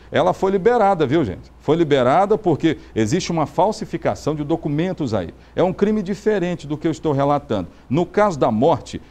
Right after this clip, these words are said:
da nutricionista, pelos depoimentos, três estão envolvidos. Três estão envolvidos. Mas só pra completar essa história da violência, mostra de novo o rosto dos caras lá. Mostra lá. Isso aí também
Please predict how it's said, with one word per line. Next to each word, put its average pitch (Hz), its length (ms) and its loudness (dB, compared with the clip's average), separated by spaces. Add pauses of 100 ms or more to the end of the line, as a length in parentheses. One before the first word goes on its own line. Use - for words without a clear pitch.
(120)
da 120 160 2
nutricionista, 139 880 -2
pelos 277 400 2
depoimentos, 127 840 -2 (600)
três 233 340 4
estão 233 380 0
envolvidos. 156 760 0 (360)
Três 247 340 6
estão 127 260 -2
envolvidos. 107 560 -2 (240)
Mas 180 200 4
só 285 120 2
pra 247 160 0
completar 151 460 2
essa 131 160 -2
história 120 300 -2
da 113 100 2
violência, 110 580 0 (520)
mostra 208 420 0
de 185 80 0
novo 170 280 2
o - 20 4
rosto 147 320 0
dos 131 180 -2
caras 113 380 0
lá. 87 160 -6 (240)
Mostra 165 360 2
lá. 123 200 0 (480)
Isso 160 260 2
aí 156 180 2 (140)
também 170 540 0